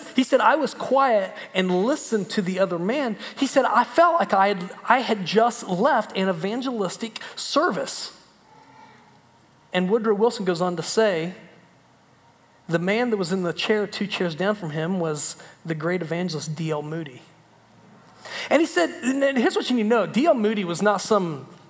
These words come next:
college educated, like, 'cause, like, for us, when we think about being salt and light, it's like, "Yeah, Pastor Keith, you have a platform, you're salt and light." No, no, it's, no, it's just, we're the church. He said the church, he didn't say the leader, he said,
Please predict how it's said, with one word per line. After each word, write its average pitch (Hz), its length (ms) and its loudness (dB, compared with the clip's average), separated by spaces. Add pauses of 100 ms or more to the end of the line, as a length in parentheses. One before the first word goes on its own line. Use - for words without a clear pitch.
(440)
college 208 560 2
educated, 185 580 -2 (240)
like, 240 120 4
'cause, 254 200 -2
like, 262 160 4
for 269 200 4
us, 294 180 2
when 254 120 2
we 277 80 0
think 247 200 -2
about 190 280 4
being 196 180 -2
salt 202 340 0
and 180 80 -4
light, 190 180 4
it's 196 120 -6
like, 170 100 0 (220)
"Yeah, 185 160 4
Pastor 185 360 2
Keith, 208 380 -4 (140)
you 185 160 0
have 185 180 4
a 170 60 -2
platform, 190 560 4 (180)
you're 180 180 -2
salt 160 340 -2
and 147 100 -6
light." 131 260 -4 (500)
No, 320 320 -2 (760)
no, 247 180 2
it's, 220 240 -6 (140)
no, 202 260 -2
it's 165 140 -6
just, - 380 -4 (600)
we're 226 380 2
the 180 180 -2
church. 180 440 -4 (140)
He 208 80 -4
said 196 200 0
the 175 60 -6
church, 208 280 0
he 190 60 -2
didn't 202 100 -4
say 202 140 0
the 175 80 -2
leader, 175 240 -4
he 151 100 -6
said, 185 200 -2